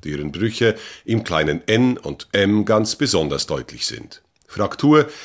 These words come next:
war bis ins neunzehnte Jahrhundert die vorherrschende Druckschrift, auch in der Schweiz. Die Neue Zürcher Zeitung etwa wurde bis neunzehnhundertsechsundvierzig in Fraktur gedruckt.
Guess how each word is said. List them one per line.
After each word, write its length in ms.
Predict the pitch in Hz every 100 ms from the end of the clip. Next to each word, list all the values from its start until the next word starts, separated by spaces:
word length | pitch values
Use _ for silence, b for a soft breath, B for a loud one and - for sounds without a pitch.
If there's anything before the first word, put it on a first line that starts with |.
| B -
war 140 | 117
bis 160 | 165 -
ins 180 | -
neunzehnte 500 | 120 117 123 131 113
Jahrhundert 580 | 107 92 107 139 127 -
die 80 | 87
vorherrschende 680 | - 90 82 90 85 82 90
Druckschrift, 800 | 90 151 156 127 135 - - -
auch 220 | 80 85
in 120 | 107
der 120 | 113
Schweiz. 640 | 113 - 78 - - - - -
Die 100 | 82
Neue 300 | 76 85 85
Zürcher 340 | - 117 120
Zeitung 420 | 110 135 131 131
etwa 360 | 117 117 113 101 B B B
wurde 240 | 131 147
bis 120 | 156 117
neunzehnhundertsechsundvierzig 1300 | 98 92 110 110 113 117 110 127 120 101 90 - -
in 120 | 104
Fraktur 520 | 104 117 113 - 73
gedruckt. 600 | 64 65 60 - - -